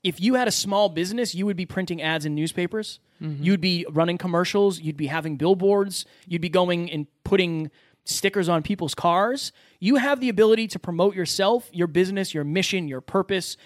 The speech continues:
Speaker 1: your impact for free
Speaker 2: Yep.
Speaker 1: on every single platform, and there's people that will look.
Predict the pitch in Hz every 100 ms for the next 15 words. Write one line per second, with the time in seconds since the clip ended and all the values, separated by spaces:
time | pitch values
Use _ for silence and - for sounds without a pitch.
0 | - 160 190 180 180 180 - - 147 123
1 | - 190 180 131 _ _ - 135 _ _
2 | 180 160 151 - 202 214 233 - 226 202
3 | - 202 - 220 214 214 - _ _ 175
4 | 175 170 - 202 202 180 175 170 170 165
5 | 156 _ _ - 170 135 -